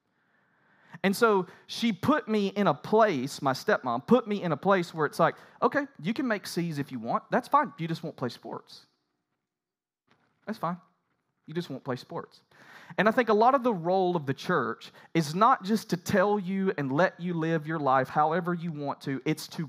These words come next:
grow you up into everything that you can be. And we don't like that part of home. But that is the job,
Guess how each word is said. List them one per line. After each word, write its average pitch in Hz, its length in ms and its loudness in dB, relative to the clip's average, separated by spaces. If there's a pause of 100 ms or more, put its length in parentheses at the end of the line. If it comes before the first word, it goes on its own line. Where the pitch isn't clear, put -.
grow 202 500 2
you 202 320 -2
up 170 400 2
into 151 380 -6
everything 185 540 0
that 143 200 -2
you 170 380 -4
can 220 520 0
be. 160 440 0 (1400)
And 170 280 0
we 240 180 2
don't 233 260 2
like 208 440 4
that - 260 4
part 196 220 2
of 143 140 0
home. 156 540 -6 (4000)
But 220 280 4
that 262 200 8
is 190 200 0
the 180 100 4
job, 147 1000 2